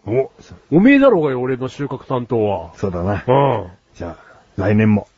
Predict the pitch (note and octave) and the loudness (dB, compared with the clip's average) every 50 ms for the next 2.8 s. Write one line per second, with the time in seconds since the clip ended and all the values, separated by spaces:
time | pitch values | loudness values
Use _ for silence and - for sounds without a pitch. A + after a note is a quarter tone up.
0 | _ _ C3+ C#3 D#3 D3+ D3+ C#3+ C#3 B2 A2 G#2 G2 F#2 - - - - - _ | _ _ 0 0 2 0 0 0 -2 -4 -4 -6 -8 -10 -12 -14 -20 -20 -8 _
1 | C#3 D#3 D3+ D3 - - - - - - - G#3+ - - G#3 - G3+ - D#4+ - | 2 2 2 2 -4 -8 -12 -12 -14 -4 -6 -6 -4 -4 -10 -10 -2 -2 -2 -2
2 | _ G#3+ _ - E3+ E3+ E3 C3+ A#2+ A#2+ - G#4+ - - A4 A4 | _ -8 _ -14 -10 -10 -10 -10 -12 -4 -4 -2 -2 -4 -10 -10